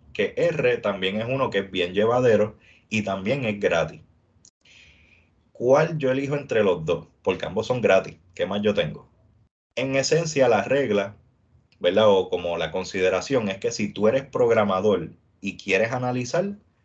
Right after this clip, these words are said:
tú usas Python. ¿Ok? Si tú eres programador y quieres analizar,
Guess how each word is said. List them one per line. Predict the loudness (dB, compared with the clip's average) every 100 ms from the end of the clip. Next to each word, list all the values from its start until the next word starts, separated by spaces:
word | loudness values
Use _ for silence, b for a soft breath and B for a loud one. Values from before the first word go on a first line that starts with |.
| _ _
tú | -6 -6
usas | -4 -4 -2
Python. | 0 0 -4 -16 -20 _ _ _ _
¿Ok? | -6 -6
Si | -4 0
tú | 2
eres | 2
programador | 2 2 4 2 4 4 2
y |
quieres | 0 0 0
analizar, | 0 -2 0 -2 -2